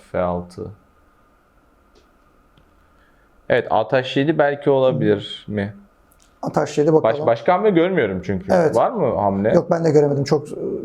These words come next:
Speaker 2: aşırı zor bir konum hakikaten.
Speaker 1: Şimdi veziri istiyorum ama burada H altı sürsem kazanır mıyım? Kazan-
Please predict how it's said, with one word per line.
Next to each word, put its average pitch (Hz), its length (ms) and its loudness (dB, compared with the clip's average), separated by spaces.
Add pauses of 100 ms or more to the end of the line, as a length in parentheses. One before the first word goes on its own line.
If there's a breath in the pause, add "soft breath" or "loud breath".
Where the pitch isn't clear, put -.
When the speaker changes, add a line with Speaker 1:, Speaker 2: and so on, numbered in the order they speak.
(140)
Speaker 2:
aşırı 180 300 0
zor 151 260 2
bir 135 60 -2
konum 135 240 -2
hakikaten. 131 420 -6 (960 soft breath)
Speaker 1:
Şimdi 110 200 -2
veziri 120 380 4
istiyorum 131 720 0 (120)
ama 135 240 0
burada 123 300 0
H 110 200 -2
altı 113 200 0
sürsem 147 800 -2
kazanır 117 320 -2
mıyım? 180 640 -8
Kazan- 117 440 -10